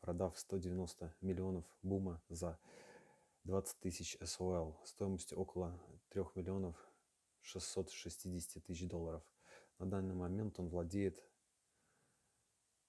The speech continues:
одним миллиардом двухсот сорока миллионами Book of Mem. Ещё один трейдер отправил на адрес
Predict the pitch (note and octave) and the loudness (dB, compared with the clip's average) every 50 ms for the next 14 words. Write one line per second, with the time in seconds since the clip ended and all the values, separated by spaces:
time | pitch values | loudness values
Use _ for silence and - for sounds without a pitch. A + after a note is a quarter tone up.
0 | _ _ _ _ _ - - F2+ G2 F#2+ F#2 F#2+ F#2 F2 G2+ A2 G#2+ F#2 F#2 F2 | _ _ _ _ _ -4 0 2 4 4 4 4 4 4 4 2 2 2 0 -2
1 | E2+ - - E2+ E2+ F2 F2 F#2 G2+ G2+ G#2+ G#2+ _ _ _ _ _ _ - G2+ | -2 -4 -8 -10 -10 -10 -10 -12 -14 -16 -18 -20 _ _ _ _ _ _ -4 -4
2 | F#2 - - - G2+ F#2 - - - - F2+ F2+ F2 - G2+ F#2+ F#2 F#2 F#2 E2+ | -4 -2 -2 -2 -2 -2 -4 -4 -2 0 2 2 2 2 0 2 2 2 2 0
3 | F#2 G2 G2+ F#2+ F2+ F2+ E2+ E2+ F2 - - - _ _ _ _ _ - F#2 F2 | 0 0 2 2 2 2 0 -2 -4 -6 -12 -20 _ _ _ _ _ -10 -6 -2
4 | F2 F2+ G2+ F#2+ - - - E2+ D#2+ - - F2+ F2+ E2+ D#2+ D#2+ D#2 D2+ - _ | 0 2 2 2 0 0 -4 -4 -4 -6 -4 -4 -2 -2 -2 -4 -8 -10 -14 _
5 | _ _ _ _ _ _ _ _ _ _ _ _ _ _ _ _ _ _ _ _ | _ _ _ _ _ _ _ _ _ _ _ _ _ _ _ _ _ _ _ _
6 | _ _ _ _ _ _ _ _ _ _ _ _ _ _ _ _ _ _ _ _ | _ _ _ _ _ _ _ _ _ _ _ _ _ _ _ _ _ _ _ _
7 | _ _ _ _ _ _ _ _ _ _ _ _ _ _ _ _ _ _ _ _ | _ _ _ _ _ _ _ _ _ _ _ _ _ _ _ _ _ _ _ _
8 | _ _ _ _ _ _ _ _ _ _ _ _ _ _ _ _ - - - - | _ _ _ _ _ _ _ _ _ _ _ _ _ _ _ _ -20 -20 -20 -16
9 | - - F2+ - A2+ G#2+ G2 G#2 G2 F#2+ G#2 G#2+ G2+ G2 F2+ F2 - - F#2+ F#2+ | -10 -6 -2 0 2 2 2 0 0 2 2 2 4 4 2 2 2 2 4 4
10 | F2+ F2+ F2 F2 F2 F2+ F2+ E2+ F2+ F2 - | 4 4 2 2 0 0 0 0 0 -2 -2